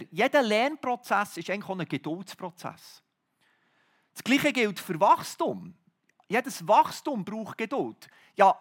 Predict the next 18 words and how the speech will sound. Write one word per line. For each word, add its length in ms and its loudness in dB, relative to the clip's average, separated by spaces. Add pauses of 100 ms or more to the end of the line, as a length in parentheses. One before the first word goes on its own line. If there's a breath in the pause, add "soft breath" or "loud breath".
setzt 520 -2
mal 240 2
ein 160 -6
Häuptchen 400 -2
Salat. 640 -2 (580)
Da 320 4 (140)
müsst 420 -6
ihr 100 4
einfach 260 -4
warten. 400 2
Es 160 -8
braucht 260 -10
Geduld, 400 -2
bis 160 -8
man 140 -6
ihn 80 -6
ernten 540 0
kann. 160 -4